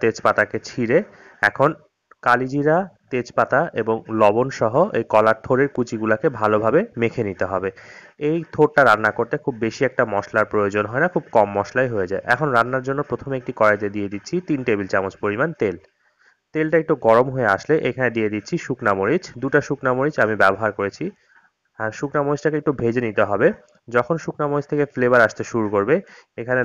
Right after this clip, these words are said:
লবণ এবং কালিজিরা মাখা কলার থোড়টাকে দিয়ে দিতে হবে। দিয়ে শুকনা মরিচের সাথে ভালোভাবে একটু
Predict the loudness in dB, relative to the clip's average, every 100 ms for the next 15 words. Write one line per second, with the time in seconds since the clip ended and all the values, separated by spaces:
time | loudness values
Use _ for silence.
0 | 2 2 4 4 2 0 -2 2 2 2
1 | 0 2 2 2 0 2 4 4 2 -2
2 | -2 -2 -2 -4 0 0 0 0 0 0
3 | -4 -8 _ _ _ _ -6 -2 -2 -2
4 | -4 -2 0 -2 -4 -4 -2 0 2 2
5 | 0 0 0 0 -4